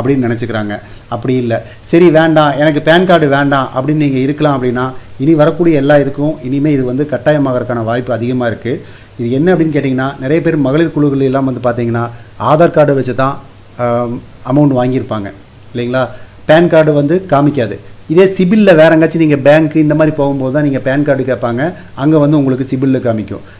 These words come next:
இது ரெண்டையும் இணைக்கிறதுனால என்னன்னு கேட்டிங்கன்னா, இ-, எங்க நீங்க வாங்கியிருந்தாலும் இனி வந்து சிபில்ல வந்து இது affect ஆகும் அப்படிங்கிறத நீங்க புரிஞ்சுக்கணும். இவ்வளவு நாளும் சிபில்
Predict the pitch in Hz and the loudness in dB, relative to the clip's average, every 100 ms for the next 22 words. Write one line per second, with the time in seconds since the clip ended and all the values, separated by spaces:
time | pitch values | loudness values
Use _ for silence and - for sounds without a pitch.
0 | - 135 147 165 202 175 170 170 160 156 | -6 0 2 2 4 4 4 4 2 2
1 | 135 156 135 127 127 120 123 - - - | 2 0 0 -2 -2 -4 -6 -10 -16 -4
2 | 131 131 151 196 214 190 170 147 151 147 | 0 2 2 4 4 6 4 4 2 2
3 | 131 127 123 123 135 151 151 147 156 143 | 2 2 2 0 -2 2 2 2 2 2
4 | 156 156 135 123 147 180 - 135 127 135 | 2 2 2 0 -2 -4 -4 0 0 -2
5 | - 117 113 131 127 120 131 120 151 123 | -4 -2 -2 -4 -4 -4 -4 -4 -4 -4
6 | 107 120 110 110 98 - - - - - | -4 -6 -8 -10 -12 -14 -20 -20 -20 -20
7 | - 151 175 190 170 156 147 151 156 - | -8 -2 4 4 4 4 4 2 0 -4
8 | - 151 185 | -2 0 0